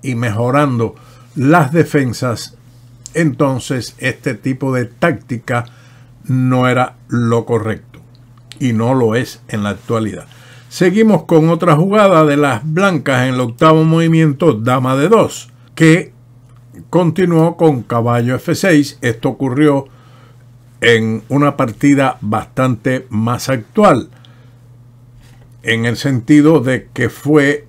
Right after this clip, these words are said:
entre Averbach y Trifunovic en un match entre la antigua Unión Soviética, urs, y Yugoslavia en mil novecientos sesenta y tres,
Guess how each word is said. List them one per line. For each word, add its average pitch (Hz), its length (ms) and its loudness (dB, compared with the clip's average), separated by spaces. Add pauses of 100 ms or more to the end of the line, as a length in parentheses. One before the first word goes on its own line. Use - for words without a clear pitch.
entre 120 720 -2
Averbach 120 600 0 (100)
y 139 120 -2
Trifunovic 160 1000 -2 (240)
en 139 260 -4
un 165 200 0
match 165 360 0 (140)
entre 117 720 -2 (120)
la 113 240 -4
antigua 151 640 2 (180)
Unión 135 420 -2
Soviética, 127 720 -4
urs, 143 460 2 (500)
y 151 160 4
Yugoslavia 127 800 0 (440)
en 131 240 0
mil 151 180 2
novecientos 135 760 -2
sesenta 123 480 -4
y 110 60 -4
tres, - 420 -14